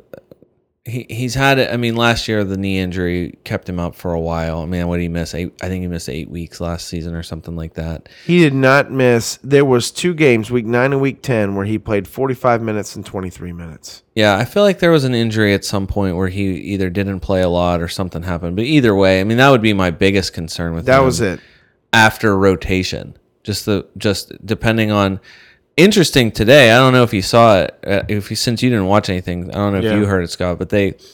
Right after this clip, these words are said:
Speaker 1: N B C Sports always brings on, they bring on Neil Ashton from The
Speaker 2: Yeah.
Speaker 1: Sun to,
Speaker 2: Yeah.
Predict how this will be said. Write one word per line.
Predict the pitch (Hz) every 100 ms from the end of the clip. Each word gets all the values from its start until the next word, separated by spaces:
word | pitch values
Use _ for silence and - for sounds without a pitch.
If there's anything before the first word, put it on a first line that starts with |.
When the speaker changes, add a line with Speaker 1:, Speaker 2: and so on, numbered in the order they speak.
| - -
Speaker 1:
N | 156
B | 143
C | -
Sports | 113 - 117 104
always | 101 92
brings | 101 95
on, | 95 90 -
they | 107
bring | 98 101
on | 98 90
Neil | 92 85
Ashton | 80 85 - 90 87
from | - 82 78 - -
The | 50 92 -
Speaker 2:
Yeah. | 170
Speaker 1:
Sun | 90 95 85 -
to, | -
Speaker 2:
Yeah. | 170